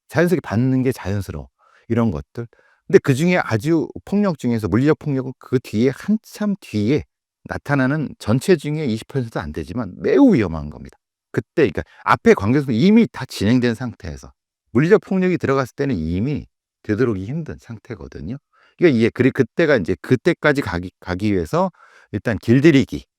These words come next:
그다음에 가스라이팅, 뭐 같은 얘기일 수도 있지만 조금 다른 부분은 그루밍 같은 경우는 일종의 심리적 통제가 되는 거고 가스라이팅은 그거보다 조금 나은 상태에서 행동 통제가 되는, 그다음에 나타나는 게 물리적 폭력.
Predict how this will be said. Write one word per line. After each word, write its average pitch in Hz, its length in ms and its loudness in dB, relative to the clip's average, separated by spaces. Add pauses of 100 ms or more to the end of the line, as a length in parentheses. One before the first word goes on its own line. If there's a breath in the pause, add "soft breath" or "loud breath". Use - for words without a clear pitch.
(220)
그다음에 98 480 -4
가스라이팅, 139 640 -4 (100)
뭐 123 140 -8
같은 139 340 -2
얘기일 104 200 0
수도 - 180 -6
있지만 110 300 -6
조금 - 260 -4
다른 92 360 -2
부분은 87 360 -2 (320 soft breath)
그루밍 120 380 8
같은 104 320 0
경우는 95 340 0
일종의 110 680 0 (400 soft breath)
심리적 175 500 2
통제가 107 1000 0 (200)
되는 90 320 0
거고 73 380 -4
가스라이팅은 135 800 0
그거보다 101 380 -4
조금 165 460 -6
나은 117 220 -6
상태에서 120 840 -6 (200)
행동 185 280 -2
통제가 78 380 -8
되는, 71 220 -14 (340)
그다음에 156 640 6
나타나는 110 460 -4
게 95 80 -2
물리적 92 280 -4
폭력. 104 400 -4